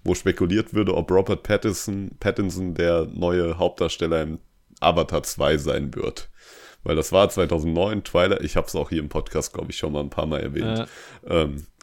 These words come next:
Speaker 1: Twilight war ganz groß und dann wurde das natürlich alles in Verbindung gebracht in der Bravo.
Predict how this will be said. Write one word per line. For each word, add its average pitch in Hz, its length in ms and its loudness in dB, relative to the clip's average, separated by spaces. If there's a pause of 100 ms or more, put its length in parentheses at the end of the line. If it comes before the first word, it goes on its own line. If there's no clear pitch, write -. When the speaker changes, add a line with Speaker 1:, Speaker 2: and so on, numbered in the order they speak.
(140)
Speaker 1:
Twilight 87 380 4
war 90 100 4
ganz 87 320 -2
groß 90 380 0
und 76 140 -6
dann 73 180 -2
wurde 76 140 -4
das - 140 -6
natürlich 76 380 -6
alles 78 220 -4
in 80 160 -8
Verbindung 131 460 -2
gebracht 98 380 -2 (280)
in 92 80 -6
der 85 120 0
Bravo. 85 580 0